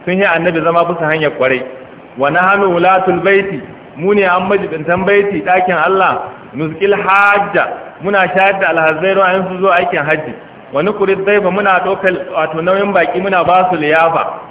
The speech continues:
Wa nafukkul ani in aka tsare wani muna kwanto shi wato kamar ribatacce.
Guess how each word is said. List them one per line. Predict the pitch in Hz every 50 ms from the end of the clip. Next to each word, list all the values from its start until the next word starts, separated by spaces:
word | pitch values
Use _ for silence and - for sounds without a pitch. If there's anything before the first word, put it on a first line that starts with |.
| - - - 135
Wa | 170 202
nafukkul | 202 185 190 202 190 - - 208 170
ani | 156 160 170 170 170 175 170 160 160 - - - - -
in | 185 196
aka | 202 208 220 214 202 190
tsare | 196 208 202 190
wani | 185 180 185 185
muna | 202 202 196 170
kwanto | 156 170 165 165 160 170 175 165
shi | - - - - - - - - - - -
wato | 131 135 - 156 151
kamar | - 160 160 185 196 196
ribatacce. | 190 170 147 143 151 156 156 156 160 151 143